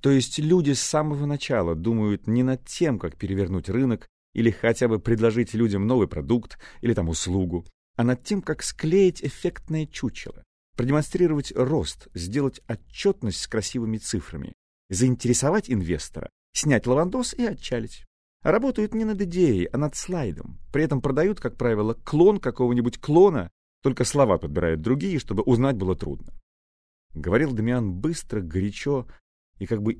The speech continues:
искренне. Такое ощущение возникало из-за того, что его слова налезали друг на друга, словно им было тесно во рту.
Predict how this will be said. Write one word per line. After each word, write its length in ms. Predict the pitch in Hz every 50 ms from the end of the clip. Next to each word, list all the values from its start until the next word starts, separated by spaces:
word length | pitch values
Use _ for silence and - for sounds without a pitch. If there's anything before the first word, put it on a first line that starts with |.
| -
искренне. 680 | - 139 123 101 - - - - 82 73 73 64 - - - _ _ _ _ _ -
Такое 300 | - - - 104 95 90
ощущение 600 | 87 - - 80 - - - 131 120 107 90 82
возникало 540 | 76 80 76 85 87 80 - 95 90 82 80
из-за 220 | 76 71 76 76
того, 200 | - 95 120 131
что 160 | - - -
его 160 | 85 80 87
слова 300 | 85 - - 92 98 107
налезали 580 | 98 95 98 101 113 107 98 107 117 101 82 80
друг 220 | 71 87 - -
на 100 | 90 82
друга, 320 | 73 87 85 78 73 69 - _ _ _ _ _
словно 300 | - - 107 104 92 92
им 120 | 98 95 90
было 240 | 95 104 95 92 80
тесно 540 | - - - 120 113 101 - - 104 98
во 120 | 92 101 107
рту. 380 | - - - 92 76 69 -